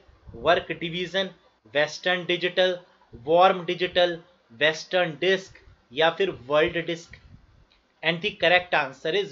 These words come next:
western digital, यानी सेकंड बिल्कुल सही जवाब होगा इस केस में। अगला क्वेश्चन, hard disk is made up of, हार्ड डिस्क किससे मिलकर बनी होती है?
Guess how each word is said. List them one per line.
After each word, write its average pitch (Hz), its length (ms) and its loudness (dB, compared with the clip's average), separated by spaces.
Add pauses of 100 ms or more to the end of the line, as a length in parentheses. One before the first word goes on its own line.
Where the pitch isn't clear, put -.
western 196 560 -2
digital, 143 380 -12 (720)
यानी 160 200 -4
सेकंड 185 520 -4
बिल्कुल 165 360 -6
सही 143 280 -12
जवाब 156 320 -2
होगा 156 160 -6
इस 165 160 -8
केस 160 300 -12
में। 175 80 -20 (760)
अगला 147 260 -2
क्वेश्चन, 160 340 -8 (1040)
hard 233 400 4
disk 226 320 -6
is 226 200 -8
made 156 280 -2
up 160 180 0
of, 147 140 -4 (680)
हार्ड 214 380 2
डिस्क - 480 -8
किससे 226 360 -8
मिलकर 180 400 -2
बनी 190 240 -2
होती 185 280 -10
है? 170 160 -16